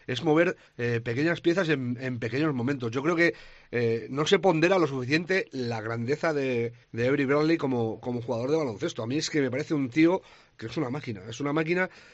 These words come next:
de cosas positivas para, para el equipo en el que caiga. Ya en los Celtics, eh, en los últimos años lo decíamos, que, que era el alfa y el omega de, del corazón de, de, de Bradley en, en la pista, y aquí en los Pistons ha caído de pie, y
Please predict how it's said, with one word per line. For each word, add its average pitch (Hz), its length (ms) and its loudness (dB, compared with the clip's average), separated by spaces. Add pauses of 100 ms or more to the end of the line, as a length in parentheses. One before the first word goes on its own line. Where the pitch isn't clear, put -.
(120)
de 123 220 -2
cosas 160 260 0
positivas 160 540 2
para, 110 640 -6
para 120 160 -2
el 117 80 0
equipo 135 240 -2
en 170 60 4
el 139 100 4
que 117 120 -2
caiga. 135 320 0
Ya 135 120 -2
en 156 80 2
los 160 160 6
Celtics, 147 440 -2 (340)
eh, 123 380 0
en 117 60 -2
los 120 120 -2
últimos 139 260 -2
años 143 220 0
lo 123 80 0
decíamos, 160 480 0
que, 120 260 -4 (340)
que - 80 -4
era 143 120 0
el 147 40 2
alfa 156 220 4
y 135 60 2
el 127 80 4
omega 135 340 4
de, 120 400 2
del 123 160 -4
corazón 123 420 -2
de, 117 460 -2
de, 107 480 -6 (640)
de 120 120 -2
Bradley 131 380 0
en, 117 320 -2
en 123 100 -6
la 117 140 -4
pista, 156 340 -2 (360)
y 127 160 -2
aquí 113 240 0
en 160 80 6
los 147 160 4
Pistons 143 320 -2
ha 135 80 2
caído 139 260 2
de 117 140 2
pie, 147 340 0
y 107 480 -6